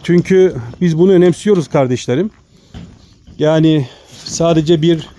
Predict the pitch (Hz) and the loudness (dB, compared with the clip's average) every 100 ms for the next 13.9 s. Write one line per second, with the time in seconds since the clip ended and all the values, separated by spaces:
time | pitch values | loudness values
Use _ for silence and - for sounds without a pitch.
0 | - - _ - - - _ _ 127 - | -20 -20 _ -20 -20 -20 _ _ -18 -4
1 | 160 151 165 151 170 131 - - 123 156 | -2 0 0 0 0 -2 -10 -8 -2 2
2 | 160 143 170 156 156 156 143 151 151 151 | 2 0 0 0 2 0 -2 -4 -2 -2
3 | 143 151 - 147 143 151 - _ _ _ | -2 -4 -2 -2 0 -2 -4 _ _ _
4 | _ _ _ - - - - 170 165 123 | _ _ _ -20 -20 -10 -2 0 0 -2
5 | 113 104 104 147 139 - 147 147 143 135 | -4 -6 -6 -4 -4 -8 -6 -2 0 0
6 | 151 143 151 160 165 151 151 - 165 170 | -2 -4 -2 -2 2 2 2 0 0 2
7 | 170 - - - - - - - - 160 | 0 -2 -12 -20 -20 -20 -20 -10 -4 -2
8 | 160 175 175 160 135 190 175 160 147 147 | 0 -2 0 0 2 2 2 2 2 0
9 | 147 139 147 160 147 - - 120 147 165 | 0 -4 -4 -4 -4 -4 -2 0 -2 -4
10 | _ _ _ _ _ _ _ 143 139 165 | _ _ _ _ _ _ _ -2 2 2
11 | 165 170 175 170 170 - - _ _ _ | 0 0 0 0 0 -8 -20 _ _ _
12 | - _ _ _ _ _ _ - - _ | -20 _ _ _ _ _ _ -20 -20 _
13 | - 160 165 170 165 156 160 170 147 | -2 2 2 4 2 2 2 0 -2